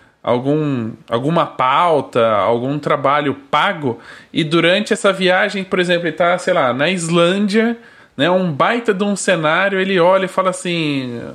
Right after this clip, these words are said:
"Ô, fia", né, fala pra esposa dele, "põe a roupa de corrida que você trouxe na mala,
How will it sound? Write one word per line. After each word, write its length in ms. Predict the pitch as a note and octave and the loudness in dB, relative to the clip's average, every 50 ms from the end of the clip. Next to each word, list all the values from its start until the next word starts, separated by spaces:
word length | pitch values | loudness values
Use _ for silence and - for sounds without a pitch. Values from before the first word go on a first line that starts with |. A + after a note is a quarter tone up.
| - | -4
"Ô, 120 | - D3+ D#3 | -2 -2 0
fia", 440 | D#3 - G3+ F3+ C#3 A2+ A#2 - - - _ _ _ | 0 0 0 2 2 0 0 -4 -10 -20 _ _ _
né, 200 | - B2 B2+ C3 | -2 0 0 0
fala 240 | B2+ - B2+ A#2+ B2 | 0 0 -2 -2 -2
pra 140 | - B2+ B2+ | -2 -2 -4
esposa 300 | B2 - - B2+ A#2+ A#2+ | -4 -2 -4 -4 -2 -2
dele, 220 | B2 A2+ G#2+ G#2 - - - _ _ _ _ _ _ _ _ | -2 -2 -2 -4 -8 -16 -20 _ _ _ _ _ _ _ _
"põe 220 | - E3+ F#3 G3+ | 0 0 2 2
a 80 | G3+ F3 | 2 2
roupa 300 | D#3+ E3+ F3 E3+ - E3 | 2 0 0 0 0 -2
de 100 | D3 D3+ | -2 -2
corrida 440 | - - D#3+ C#3 C#3 C#3+ C#3 C#3 C3+ | -2 0 0 2 2 2 2 0 -2
que 80 | C#3 | -4
você 140 | - - C3 | -2 -4 -4
trouxe 360 | A#2+ - - C3+ B2+ - - | -2 -2 -2 -2 -2 -2 -2
na 120 | A#2+ A2 A2+ | -2 0 0
mala, 460 | B2+ D#3 F3 E3 C3+ A2+ G#2+ G#2+ - | 2 2 0 0 0 -2 -2 -6 -10